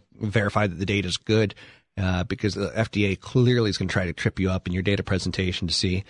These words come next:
and make sure that you tested everything in, in the right environment, so to speak.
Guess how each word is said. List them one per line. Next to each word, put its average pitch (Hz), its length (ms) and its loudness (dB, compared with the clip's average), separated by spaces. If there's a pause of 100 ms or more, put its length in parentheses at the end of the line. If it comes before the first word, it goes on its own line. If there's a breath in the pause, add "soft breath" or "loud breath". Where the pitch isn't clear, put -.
(340 loud breath)
and 90 60 -2
make 95 160 0
sure 98 160 2
that 92 160 0
you - 80 -8
tested - 320 -2
everything 90 360 -2
in, 87 160 -4 (100)
in 87 320 -4 (320)
the 104 60 -2
right 101 240 2
environment, 90 540 2
so - 80 -4
to 82 80 -2
speak. - 380 -4